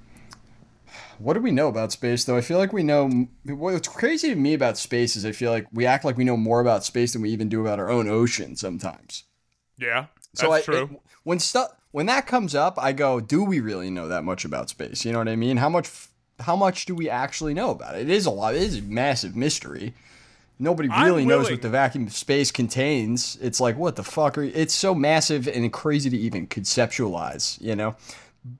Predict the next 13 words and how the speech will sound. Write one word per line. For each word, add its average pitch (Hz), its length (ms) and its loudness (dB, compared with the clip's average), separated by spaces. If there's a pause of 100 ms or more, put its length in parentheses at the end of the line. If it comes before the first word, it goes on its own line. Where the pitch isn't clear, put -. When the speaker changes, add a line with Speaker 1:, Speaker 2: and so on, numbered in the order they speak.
(160)
Speaker 1:
And 190 100 4
that's 233 240 2
where 202 280 4
people 180 280 -4
struggle 180 400 2
with 104 160 -6
this, 104 280 -6
and 113 80 -4
I 113 60 -2
get 143 240 4
it, 101 180 -2
but, 120 120 0
like, 110 360 0